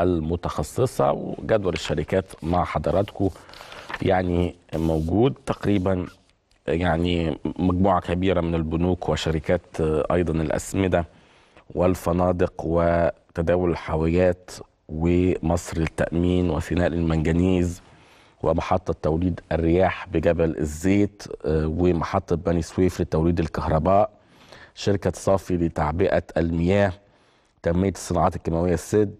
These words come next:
شركة البويات والصناعات باكين، آه، مصر للمستحضرات الطبية، النصر للتعمير والإسكان،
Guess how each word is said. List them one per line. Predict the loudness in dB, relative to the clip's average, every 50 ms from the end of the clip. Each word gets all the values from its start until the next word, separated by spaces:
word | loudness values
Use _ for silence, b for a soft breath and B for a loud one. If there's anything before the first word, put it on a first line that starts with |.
| -16
شركة | -6 -4 -2 -2 -2 -2 -4 -4 -4
البويات | -4 -2 0 2 2 2 2 0 -2 -2 -2
والصناعات | -2 -2 -2 -4 -4 -2 0 2 2 2 2 2
باكين، | 0 -2 -6 -8 -8 -4 0 2 2 4 4 2 0 -2 B B B B B B B B B B B B _ -2
آه، | 0 0
مصر | 2 2 0 -2 -2 -4 -4
للمستحضرات | -2 -2 -2 -4 -4 -6 -6 -2 0 0 2 2 0 -2
الطبية، | -6 -8 -8 -8 -8 -4 0 2 2 4 4 4 2 2 0 b b b b b b b b b b b b -2
النصر | 0 2 2 2 0 -2 -2 -2
للتعمير | -2 -2 -2 -2 -2 0 0 0 2 2 2
والإسكان، | 0 0 -2 -4 -6 -8 -12 -4 0 2 2 2 2 2 0 -2